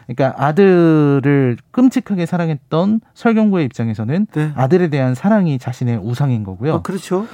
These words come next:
Speaker 1: 그리고 명회는 그 존재 자체가 우상인데요. 어, 정치적 이상 뭐 이런 것도 있지만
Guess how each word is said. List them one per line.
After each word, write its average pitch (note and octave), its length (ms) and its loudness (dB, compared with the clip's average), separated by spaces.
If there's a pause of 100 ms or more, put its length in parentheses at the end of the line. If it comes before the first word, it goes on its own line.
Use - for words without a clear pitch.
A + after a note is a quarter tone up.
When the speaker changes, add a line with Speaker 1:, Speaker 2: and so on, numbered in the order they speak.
(200)
Speaker 1:
그리고 F3 180 4
명회는 A3 920 4
그 G3 420 2
존재 E3+ 300 0
자체가 B2+ 440 -4
우상인데요. B2 760 -4 (680)
어, A#2+ 460 0
정치적 F3 460 2
이상 E3 360 2
뭐 B2+ 100 0
이런 C#3 160 -2
것도 C#3+ 200 -6
있지만 A#2+ 500 -8